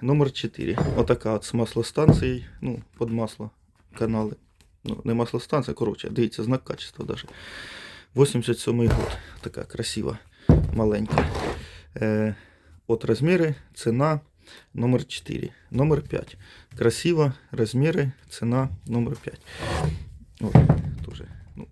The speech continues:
файні, мені нравиться. Мені нравиться. Номер п'ять. Номер шість. Така, як номер один. Е, розміри тисяча дев'ятсот п'ятдесят, а там у нас тисяча дев'ятсот. А що це? А, тут менше заїздонів.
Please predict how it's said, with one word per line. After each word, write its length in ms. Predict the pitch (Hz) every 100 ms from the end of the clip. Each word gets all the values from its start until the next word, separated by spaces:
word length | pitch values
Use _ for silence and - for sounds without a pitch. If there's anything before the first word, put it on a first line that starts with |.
| -
файні, 240 | 147 120 101 - -
мені 180 | 117 143
нравиться. 500 | 113 - - - - - _ - - - - - -
Мені 160 | 117 131
нравиться. 560 | 113 - 117 98 - - - _
Номер 320 | 110 117 110
п'ять. 340 | - - - -
Номер 280 | - 143 151
шість. 340 | 131 - - - - - - - _
Така, 240 | - - 120
як 320 | 110 110 - -
номер 300 | 110 110 107
один. 280 | 113 160 208 - - - - - - _
Е, 360 | 113 110 110 113 - - - - _ _ _ _ _
розміри 540 | 110 107 131 175 165 156 -
тисяча 240 | - -
дев'ятсот 380 | 110 110 - -
п'ятдесят, 400 | 117 120 160 151
а 60 | 113
там 180 | 123
у 40 | 127
нас 220 | 120 -
тисяча 280 | 113 107 110
дев'ятсот. 500 | 113 113 - - -
А 40 |
що 180 | 107 117
це? 220 | - 110 - _ _
А, 140 | 127 104 -
тут 180 | 113 131
менше 280 | 123 110
заїздонів. 540 | 113 117 113 107 107